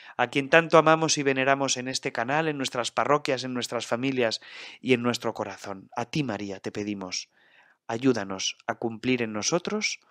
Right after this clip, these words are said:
o mejor dicho, a que se cumpla, fiat, hágase el plan de Dios sobre cada uno de nosotros. En un momento de oración personal,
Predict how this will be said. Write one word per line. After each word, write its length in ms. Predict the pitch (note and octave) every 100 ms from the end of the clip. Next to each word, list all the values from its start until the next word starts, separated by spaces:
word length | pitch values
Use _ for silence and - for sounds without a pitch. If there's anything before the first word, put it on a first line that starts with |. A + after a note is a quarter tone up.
| -
o 100 | -
mejor 300 | A#2+ A2 B2+
dicho, 260 | B2 A#2+ A2+
a 100 | G#2
que 120 | A2
se 160 | - G#2+
cumpla, 560 | - C3+ C3+ F3 G#3 _
fiat, 540 | - C3 C3+ D#3+ - - _ - - - - - -
hágase 520 | C#3 D3+ D3 - E3+ _ -
el 220 | G#2+ G2+
plan 320 | - A#2+ A#2
de 120 | G#2+
Dios 400 | F#2+ F2+ F2+ - _ _ _ -
sobre 280 | - A2
cada 240 | G#2+ G#2 G2
uno 200 | F#2+ F#2
de 100 | F2+
nosotros. 640 | - - - - - - _ _ _ _ _ _ _ _ _ _ _ - -
En 140 | A#2+
un 80 | C3+
momento 380 | B2 B2 A#2 A2
de 80 |
oración 380 | A2 G#2+ - A2+
personal, 640 | G#2+ G2+ - A2+ E3+ G3+